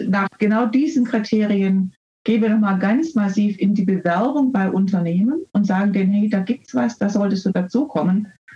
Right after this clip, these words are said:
Um dann diese Experimentierräume einfach noch breitflächiger in Gesamtdeutschland, äh, auszurollen. Weil wir sind zwar vier Regionen, aber Deutschland ist ja noch weit größer als nur diese vier Regionen. Und daneben dann einfach auch die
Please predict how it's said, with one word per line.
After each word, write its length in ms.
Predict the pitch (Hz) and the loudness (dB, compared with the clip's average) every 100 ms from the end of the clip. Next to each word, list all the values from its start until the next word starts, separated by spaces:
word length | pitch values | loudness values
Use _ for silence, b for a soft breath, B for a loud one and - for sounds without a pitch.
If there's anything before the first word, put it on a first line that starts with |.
| B | B
Um 160 | - 196 | 0 2
dann 240 | 185 240 | 2 2
diese 260 | 262 214 220 | 2 0 0
Experimentierräume 1120 | 190 - 208 202 196 190 214 214 196 190 190 | -2 -2 0 2 0 2 2 2 2 2 0
einfach 340 | 175 185 185 180 | 0 0 0 0
noch 340 | 190 233 - | 0 0 -6
breitflächiger 880 | - 165 208 - 185 190 190 180 - | -6 -2 -2 -2 -2 0 0 0 0
in 120 | 170 | 0
Gesamtdeutschland, 840 | 160 170 180 175 214 - 117 - - | 0 0 -2 -2 -2 -2 -4 -4 -6
äh, 120 | 156 | -4
auszurollen. 760 | 156 - 139 - 139 104 - - _ - B _ - | -2 0 -4 -2 -2 0 -2 -6 _ -20 B _ -2
Weil 180 | 160 | 0
wir 120 | 165 180 | 0 0
sind 240 | 214 185 | 0 0
zwar 260 | 190 175 175 - | 0 -2 -2 -2
vier 120 | 185 | 0
Regionen, 540 | 160 160 277 190 113 - | 0 0 0 0 0 -2
aber 320 | - 160 - - | -4 -4 -4 -10
Deutschland 480 | - 165 180 180 151 | -6 -2 -2 -2 -2
ist 100 | 185 | -2
ja 100 | 180 | -2
noch 260 | 151 147 - | -2 -4 -4
weit 220 | 139 - | -4 -2
größer 340 | 151 190 190 - | -2 0 0 -2
als 180 | 135 | -2
nur 80 | 151 | -2
diese 240 | 143 135 - | -2 -2 -4
vier 180 | 143 | -2
Regionen. 500 | 139 139 185 143 117 _ _ _ - | -4 -2 0 0 -2 _ _ _ -2
Und 340 | 202 262 - | 2 2 0
daneben 440 | 180 165 196 208 | 0 0 2 2
dann 160 | 185 156 | 0 -2
einfach 360 | 139 180 185 175 | 0 0 -2 -2
auch 240 | 151 - - | -4 -6 -2
die 240 | 196 214 | -2 -2